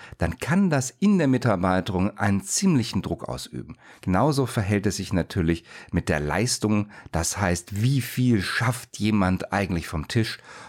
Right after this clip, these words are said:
oder wie verhält sich jemand in bestimmten Situationen, zum Beispiel, wenn der Kunde eine Beschwerde hat. Diesen Druck, diesen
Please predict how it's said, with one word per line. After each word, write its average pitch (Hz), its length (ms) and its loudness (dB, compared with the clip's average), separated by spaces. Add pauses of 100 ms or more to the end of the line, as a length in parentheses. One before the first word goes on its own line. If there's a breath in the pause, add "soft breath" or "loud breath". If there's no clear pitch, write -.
oder 101 400 2 (240 loud breath)
wie 117 160 2
verhält 117 560 0
sich - 260 -4
jemand 104 420 2 (300 loud breath)
in 131 160 2
bestimmten 107 400 0
Situationen, 90 840 2
zum 87 180 -4
Beispiel, 92 500 -2
wenn 98 140 2
der 101 100 0
Kunde - 400 -2
eine 80 180 0
Beschwerde 82 520 0
hat. - 320 -14 (720 loud breath)
Diesen 131 460 2
Druck, - 340 -2 (240)
diesen 76 320 -8